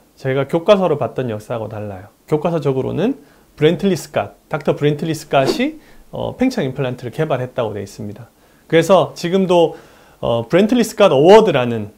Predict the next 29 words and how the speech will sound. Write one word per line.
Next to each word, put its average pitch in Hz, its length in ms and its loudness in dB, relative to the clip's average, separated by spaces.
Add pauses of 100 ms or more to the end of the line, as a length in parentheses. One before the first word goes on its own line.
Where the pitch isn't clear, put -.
(120)
브렌틀리 175 400 0
스캇의 190 1120 2
이름을 214 400 2
딴 196 400 0
그 139 140 -8
상이 190 360 0
있어요. 113 320 -6
매년 143 800 2
이 147 120 -8
팽창 202 320 -2
임플란트 151 460 -4
분야에 151 640 -2
공헌한 170 460 4
의사에게 147 680 0 (320)
이제 131 160 -4
상을 175 380 -4
줘요. 101 340 -6 (300)
제 151 160 0
선생님이신 185 840 0
닥터 160 280 -6
윌슨 160 260 -4
받으실 143 360 -6
땐 120 140 -10
제가 120 220 -12
갔었는데, 123 580 -8 (160)
그 156 120 2
자리에 220 340 8
갔을 135 460 -8
때 117 400 -2